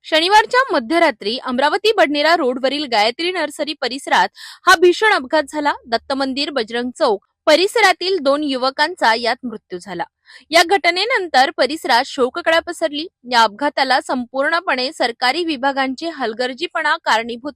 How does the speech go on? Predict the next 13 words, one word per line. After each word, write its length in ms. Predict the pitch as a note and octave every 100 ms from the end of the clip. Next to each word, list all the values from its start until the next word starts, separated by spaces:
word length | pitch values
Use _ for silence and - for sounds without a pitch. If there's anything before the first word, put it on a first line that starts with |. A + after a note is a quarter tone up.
| -
असल्याचा 480 | A#3+ B3 A#3 -
आरोप 420 | A#3 - E4 B3 B3+ - - _
शिवसेनेकडून 720 | - G#4 A4+ F#4+ D#4+ B3+ G#3 C4
करण्यात 360 | C4 F#3+ E3
आलाय. 160 | E3+ F3 _ _ _ -
अपघाताच्या 540 | C4+ B3 F#4 A#4+ A#4 B4
ठिकाणी 540 | A#4+ F#4 F4+ F4 G4+
रपट्यांच्या 540 | F#4 B3+ - C#4+ D4
उंचीचा 560 | E4+ C#4 C4 D4+ C4+ D#4+
फरक 460 | E4+ - F4 B3 A3+
म्हणजे 280 | B3 A3+ B3
स्पीड 360 | - - E4+
ब्रेकर 400 | E4+ E4 C#4+ D#4